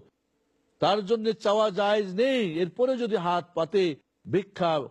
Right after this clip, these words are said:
করে বেড়ায়, মানুষের কাছে চেয়ে বেড়ায়, এটা ওটা অজুহাত দেখে, তাহলে তার জন্য সেটি হারাম হয়ে যাবে। আর এই হারাম খেয়ে তার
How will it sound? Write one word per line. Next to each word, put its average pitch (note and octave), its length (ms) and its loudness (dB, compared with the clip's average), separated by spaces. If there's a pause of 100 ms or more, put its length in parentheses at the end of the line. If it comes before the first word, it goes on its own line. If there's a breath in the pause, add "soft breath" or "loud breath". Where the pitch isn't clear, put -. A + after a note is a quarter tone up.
করে G3+ 220 2
বেড়ায়, G3 340 0 (280)
মানুষের F#3+ 340 0
কাছে F3 360 -2
চেয়ে A3 280 2
বেড়ায়, G#3+ 320 0 (400)
এটা E3+ 200 2
ওটা F#3 220 0
অজুহাত G3+ 380 0
দেখে, F#3 460 0 (420)
তাহলে C3+ 460 0 (280)
তার D3 200 0
জন্য D3 220 -6
সেটি A#2+ 260 -8
হারাম B2 420 0
হয়ে F#3 180 0
যাবে। F3 320 -2 (340)
আর C3 100 0
এই C3 60 0
হারাম B2+ 340 -2
খেয়ে A2+ 240 -4
তার G#2+ 320 -2